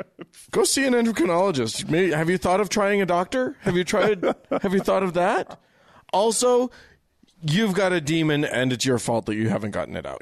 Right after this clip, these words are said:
Speaker 1: yet.
Speaker 2: Oh, God.
Speaker 1: Wow. Everything about what he just said is just, "Fuck you."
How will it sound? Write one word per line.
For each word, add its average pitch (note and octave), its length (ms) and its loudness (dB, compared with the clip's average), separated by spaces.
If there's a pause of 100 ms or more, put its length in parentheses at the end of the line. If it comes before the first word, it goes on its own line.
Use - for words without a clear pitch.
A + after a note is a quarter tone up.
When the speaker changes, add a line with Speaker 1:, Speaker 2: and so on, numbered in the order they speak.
Speaker 1:
yet. - 220 -14
Speaker 2:
Oh, C3+ 580 -4 (100)
God. - 720 -8
Speaker 1:
Wow. A2 400 -2
Everything A#3 380 0
about F#3 480 0
what C3+ 200 0
he D3+ 120 0
just C#3 240 0
said D#3 400 0 (600)
is C3+ 360 -2
just, C#3+ 420 -2 (320)
"Fuck - 680 -4
you." D3+ 500 0